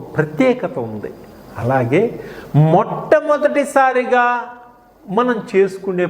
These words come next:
పండుగ, అందరూ ఇష్టపడే పండుగ, పిల్లలు ఆనందంగా ఆడుకుని, పాడుకుని, ఉత్సాహంగా చేసుకునే పండుగ మన బొజ్జ గణపయ్య పండుగ,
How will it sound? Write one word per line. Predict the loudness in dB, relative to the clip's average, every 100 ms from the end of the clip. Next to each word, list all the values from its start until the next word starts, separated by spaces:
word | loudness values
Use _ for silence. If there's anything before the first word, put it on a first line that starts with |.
| -4
పండుగ, | -6 -6 0 0 0 -2 -10 -20 -20 -20 -20 -20 -20 -20 -20 -20 -4 0
అందరూ | 2 2 2 2 0 -8
ఇష్టపడే | -2 -2 0 -2 -4
పండుగ, | -4 -6 -6 -4 -4 -6 -10 -20 -20 -20 -2
పిల్లలు | 0 2 0 -2 -6 -2 -2
ఆనందంగా | -2 -6 -8 -8 -2 0 0 -2 -10 -10 0 0
ఆడుకుని, | 0 -6 -8 -10 -8 -8 -12 -4
పాడుకుని, | -2 0 -4 -8 -8 -6 -6 -8 -10
ఉత్సాహంగా | -2 2 2 0 -6 -6 -4 -4
చేసుకునే | -6 -8 -6 -4 -2
పండుగ | -4 -4 0 2 0 -6 -16 -20 -6 -2
మన | 0 0 -2
బొజ్జ | -2 2 0 0
గణపయ్య | -4 -4 -2 -2 -4
పండుగ, | -6 -6 -6